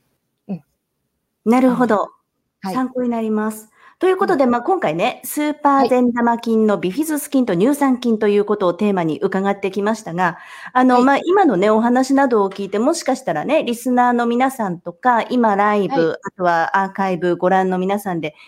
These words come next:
Speaker 2: 「郁美さんにちょっと相談したいな、ちょっと私の食生活これで合ってるんですか？」
Speaker 1: はい。
Speaker 2: とか、
Speaker 1: はい。
Speaker 2: 「この発酵食品摂ってるんですけど、これで本当に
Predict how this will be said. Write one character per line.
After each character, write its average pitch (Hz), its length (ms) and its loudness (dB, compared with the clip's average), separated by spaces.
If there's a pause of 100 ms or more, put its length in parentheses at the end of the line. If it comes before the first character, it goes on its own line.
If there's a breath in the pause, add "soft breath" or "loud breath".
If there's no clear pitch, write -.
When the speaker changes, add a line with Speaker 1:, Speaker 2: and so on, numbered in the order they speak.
Speaker 2:
「郁 285 160 0
美 466 60 4
さ 453 120 -2
ん 359 40 2
に 277 100 4
ち - 80 0
ょ 453 40 4
っ - 20 -18
と 247 80 2
相 403 320 0
談 453 220 -2
し - 100 -12
た 403 120 2
い 392 80 0
な、 370 320 0 (460)
ち - 80 -2
ょ 285 60 2
っ - 20 -2
と 220 100 4
私 190 280 0
の 403 80 2
食 381 220 -2
生 427 160 2
活 277 220 0
こ 214 100 0
れ 330 100 4
で 330 100 2
合 254 140 0
っ - 100 -8
て 480 80 2
る 233 100 4
ん 147 60 2
で - 100 -8
す - 80 -14
か？」 156 100 -10
Speaker 1:
は - 40 -8
い。 - 20 -20
Speaker 2:
と 147 100 -14
か、 - 120 -20 (500)
Speaker 1:
は 247 120 -8
い。 - 40 -2
Speaker 2:
「こ 302 60 4
の 330 260 4 (240 soft breath)
発 320 160 0
酵 370 80 2
食 392 220 2
品 226 100 4
摂 294 120 0
っ 359 60 -6
て 277 100 0
る 196 100 0
ん - 20 -2
で 165 80 0
す 170 80 -16
け 170 120 -2
ど、 165 100 -2
こ 277 100 0
れ 311 100 0
で 320 80 2
本 330 200 2
当 349 80 0
に 311 220 0